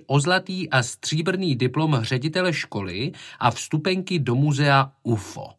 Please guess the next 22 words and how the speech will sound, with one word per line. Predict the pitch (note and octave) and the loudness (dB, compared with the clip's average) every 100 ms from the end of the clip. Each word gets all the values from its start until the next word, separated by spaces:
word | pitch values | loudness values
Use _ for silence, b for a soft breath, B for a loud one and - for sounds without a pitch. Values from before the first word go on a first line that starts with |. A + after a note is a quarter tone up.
| _ _ _ _ _ | _ _ _ _ _
O | A2+ | -4
vstupenky | G#2 - A#2 A#2+ A2+ C3+ | -4 -2 0 0 0 0
se | C3+ | 0
nakonec | A2+ A2 A#2 A#2 - | 0 0 0 -2 0
nehrálo, | B2 A#2+ A2+ F#2+ F#2+ | 0 4 4 2 -6
protože | - F#2+ F#2+ F#2 | -10 -8 -8 -8
školník | F#2 G#2 G2 F#2+ | -6 -4 -4 -4
Vavera | G2 G#2 A2 A2 A2 | -2 0 2 2 0
zjistil, | G2 A2+ - B2 A#2 | 0 -4 -2 -2 0
že | A2 G2+ | -2 -4
otevření | A#2 C#3+ A#2+ A#2 A2 | 0 0 2 0 -2
ufounského | G#2 B2+ B2+ B2+ C3 A#2+ | -4 -4 -4 -2 0 0
muzea | G2+ G#2+ A#2+ B2 C#3 B - | 0 -2 2 4 2 B -2
se | A#2+ | -2
z | A#2 | 2
technických | C#3+ C#3+ C3+ - A2+ | 2 4 0 2 0
důvodů | A2 B2 C#3+ B2 A#2 | 0 2 2 2 -2
odkládá | B2 - B2+ B2 A#2+ A#2+ | -4 2 8 8 8 6
o | A#2 | 4
tři | - - A#2+ | -2 -2 0
roky. | A2 G2+ - - _ _ _ _ _ _ _ _ _ _ | 0 -4 -14 -20 _ _ _ _ _ _ _ _ _ _
„Vstyk!“ | - - - C#4 G#2 - - | -6 -4 6 6 6 -6 -14